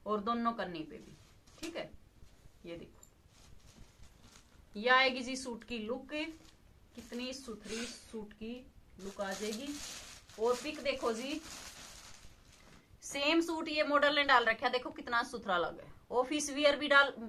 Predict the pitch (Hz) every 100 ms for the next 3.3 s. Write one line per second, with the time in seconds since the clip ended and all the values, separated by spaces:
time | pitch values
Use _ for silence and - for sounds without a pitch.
0 | - 262 - 269 240 220 226 226 226 226
1 | 247 247 247 254 269 311 - - - -
2 | 226 233 240 233 240 226 208 190 208 202
3 | 214 208